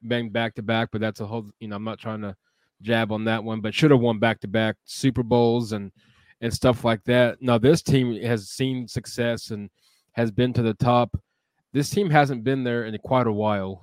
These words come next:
and you mentioned that. Honestly, dude, it's time for Seattle to pack up.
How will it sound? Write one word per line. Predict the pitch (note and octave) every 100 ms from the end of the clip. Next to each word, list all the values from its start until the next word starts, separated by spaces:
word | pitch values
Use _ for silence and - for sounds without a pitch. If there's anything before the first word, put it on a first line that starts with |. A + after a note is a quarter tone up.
| A2
and | A2
you | A2
mentioned | A2+ A#2+ A2+ G2+
that. | G2 G2 - _ _ _ _ _ _ _ _ _ _ _ _ _ _ _ -
Honestly, | B2+ D3+ D#3+ D#3 D3
dude, | C#3 C#3+ C#3+ C3 A#2 - _ _ _ _ -
it's | C3+ C#3
time | C#3 B2+
for | G#2+ A#2+
Seattle | G#2+ A#2 A2+ A2 G#2
to |
pack | G2 - A#2 G#2 A#2+
up. | A#2+